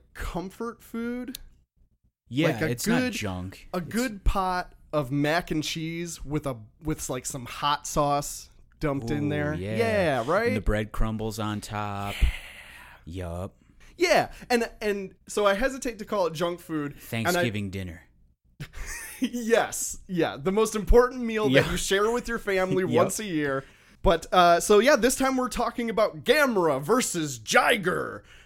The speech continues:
Speaker 1: uh, from nineteen seventy. Uh, as the title might have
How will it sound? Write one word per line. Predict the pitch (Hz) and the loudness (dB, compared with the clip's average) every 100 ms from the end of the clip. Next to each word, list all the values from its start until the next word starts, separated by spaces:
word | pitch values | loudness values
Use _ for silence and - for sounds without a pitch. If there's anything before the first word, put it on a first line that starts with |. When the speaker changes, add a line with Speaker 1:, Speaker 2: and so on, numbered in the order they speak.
| - | -6
Speaker 1:
uh, | 139 131 | -2 -2
from | - 151 151 | 0 0 4
nineteen | 185 247 - - 226 220 | 4 2 -2 -4 -4 -6
seventy. | - - 214 226 233 262 381 - | -4 2 2 2 -2 -2 -2 -2
Uh, | 151 139 139 135 - - - | 0 2 0 -2 -8 -20 -8
as | 139 151 143 | 0 0 0
the | 117 147 147 143 - _ - | -6 -6 -6 -8 -12 _ -18
title | - 123 135 135 143 | -10 -6 -4 -4 -2
might | 143 139 135 | -2 -2 -2
have | 135 131 | -4 -8